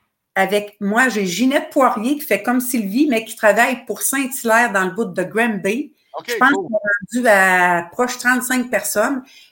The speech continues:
Speaker 1: Elle, ça sera au mois de septembre. Euh, fait que là, il y a Montréal qui m'a commencé à me contacter. Il y a dans le bout du Lac-Saint-Jean également. Et, euh, je pense, c'est-tu, euh, en, pas en Estrie, ou en tout cas, il y a une autre place.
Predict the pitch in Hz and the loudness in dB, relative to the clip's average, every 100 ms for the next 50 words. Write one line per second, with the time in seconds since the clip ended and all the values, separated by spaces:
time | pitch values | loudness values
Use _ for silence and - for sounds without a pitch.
0 | - 254 - 214 - 214 208 214 - 202 | 2 2 4 0 0 -2 0 -2 0 -2
1 | - 190 202 294 208 - _ _ _ - | 0 -2 0 -2 -4 -10 _ _ _ -4
2 | 175 175 175 185 - 202 202 208 285 240 | 0 2 2 0 4 4 4 4 4 4
3 | 214 262 247 254 285 247 220 214 202 196 | 4 2 4 4 2 0 0 2 2 2
4 | 208 208 202 202 180 214 214 185 196 - | 2 2 0 0 -2 -2 -6 0 -2 -2
5 | - 214 339 403 - - - 185 214 208 | -2 -2 -2 -6 -14 -20 -8 2 6 6
6 | 202 214 214 190 196 262 262 190 202 208 | 6 4 4 0 -2 -4 -6 -8 -6 -2
7 | 254 - 254 226 202 226 247 220 208 196 | -2 -4 -4 -2 -2 -4 -4 -2 2 2
8 | 190 190 208 277 349 - - - - 226 | 2 0 0 0 -4 -10 -20 -12 -2 2
9 | 226 208 196 196 - 302 339 - 226 233 | 4 6 6 4 0 -2 -2 -4 -8 -10
10 | - 285 294 240 202 196 190 185 185 180 | -6 -2 0 0 2 0 0 -2 -4 -4
11 | 180 170 185 - 254 208 180 175 - - | -4 -6 -8 -8 -4 -4 -4 -6 -10 -12
12 | - 269 269 269 196 185 180 269 220 214 | -10 -8 -4 -4 -2 -4 -2 -2 2 4
13 | 262 339 - 277 277 | 4 2 0 0 0